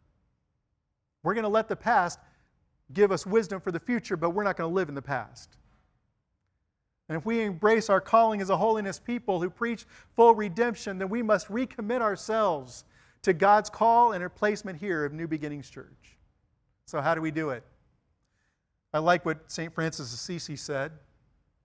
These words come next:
He said, "Start by doing what is necessary,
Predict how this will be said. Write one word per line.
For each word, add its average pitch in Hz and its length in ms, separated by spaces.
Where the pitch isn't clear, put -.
He 170 80
said, 165 260
"Start 202 360
by 196 180
doing 180 320
what 151 120
is 131 120
necessary, 147 800